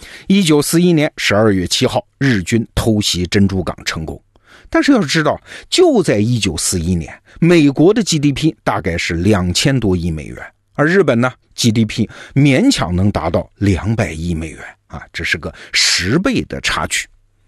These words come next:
那美国是不是应该按照《孙子兵法》说的，按部就班的进攻，这不就行了吗？反正最后也一定能够获得碾压性的胜利？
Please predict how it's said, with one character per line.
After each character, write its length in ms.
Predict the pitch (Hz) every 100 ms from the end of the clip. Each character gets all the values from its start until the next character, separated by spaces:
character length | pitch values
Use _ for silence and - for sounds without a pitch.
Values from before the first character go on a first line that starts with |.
| _ - - - -
那 120 | 381 392
美 120 | 165
国 220 | 131 180
是 140 | - 294
不 100 | 220
是 80 |
应 140 | 190 214
该 100 | 208
按 160 | 196
照 100 | 185
《孙 220 | 165 202 185
子 80 |
兵 180 | 151 190
法》 160 | 180 -
说 220 | - 143
的， 140 | 143 - _
按 220 | - 160 123
部 160 | 143
就 220 | 127 143
班 200 | 113 151
的 80 | 165
进 220 | 131 135
攻， 180 | 123 156 165 -
这 80 |
不 80 | 131
就 140 | 135 143
行 200 | - 107
了 120 | 135
吗？ 100 | 147 - -
反 200 | - 107
正 160 | 110 147
最 160 | 147
后 200 | 135 143 - -
也 200 | 110 98
一 300 | 78 107 175
定 180 | 190 123
能 140 | 98
够 140 | 107
获 240 | 101 - 101
得 160 | 87
碾 400 | 104 110 107 73
压 180 | 92 107
性 240 | 131 - 104
的 80 |
胜 240 | 113 147 135
利？ 160 | 185